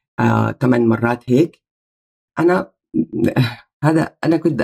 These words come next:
أعتبره إنه بيني وبين رب العالمين، بس لحتى أقول لكم أشجع نفسي كيف، وإنه الواحد يعلم الناس، وربي ما يروح ثوابي،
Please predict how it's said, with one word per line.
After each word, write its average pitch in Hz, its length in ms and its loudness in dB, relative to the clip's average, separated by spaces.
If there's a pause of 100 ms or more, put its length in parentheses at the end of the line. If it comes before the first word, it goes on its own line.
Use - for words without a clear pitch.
أعتبره 151 360 0
إنه 123 180 2
بيني 147 180 2
وبين 123 200 0
رب 123 200 -2
العالمين، 117 560 0
بس 139 160 -4
لحتى - 280 -2
أقول 160 160 2
لكم 131 220 0
أشجع 123 380 -2
نفسي 123 320 0
كيف، 131 280 -2 (320)
وإنه 123 320 2
الواحد 127 340 0
يعلم 127 400 0
الناس، 117 440 2 (340)
وربي 120 300 0
ما 117 140 4
يروح 127 260 -2
ثوابي، 117 440 0